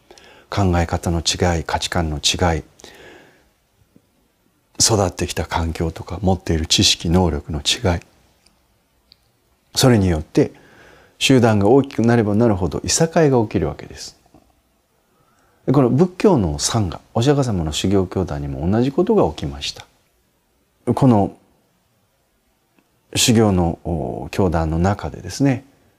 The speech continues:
当然いろんな人たちが出てくるので、そこの中にいろいろな、あ、争い事の原因になってしまうような、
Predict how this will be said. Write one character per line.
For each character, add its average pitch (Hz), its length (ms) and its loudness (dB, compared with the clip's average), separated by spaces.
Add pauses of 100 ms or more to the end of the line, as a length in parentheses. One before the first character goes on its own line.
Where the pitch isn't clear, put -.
当 90 140 -6
然 87 160 -4
い 80 60 -4
ろ 98 100 0
ん 139 140 6
な 151 80 6
人 151 180 0
た 151 120 2
ち 185 100 -8
が 90 100 -2
出 80 120 -8
て 76 100 -10
く - 120 -16
る 76 80 -14
の 78 120 -18
で、 - 160 -18 (760)
そ - 160 -4
こ - 100 -6
の 87 100 -4
中 80 240 -10
に 135 300 4 (1200)
い - 40 -6
ろ 90 160 -6
い 87 40 -6
ろ 95 120 -2
な、 120 280 2 (280)
あ、 - 480 -18
争 107 440 0
い 98 40 0
事 92 240 -4
の 85 120 -2
原 98 160 0
因 107 260 0
に 101 40 0
な 101 120 -2
っ 98 40 -8
て - 120 -8
し - 180 -6
ま 76 140 -6
う 76 80 -8
よ 76 140 -8
う - 20 -10
な、 78 240 -8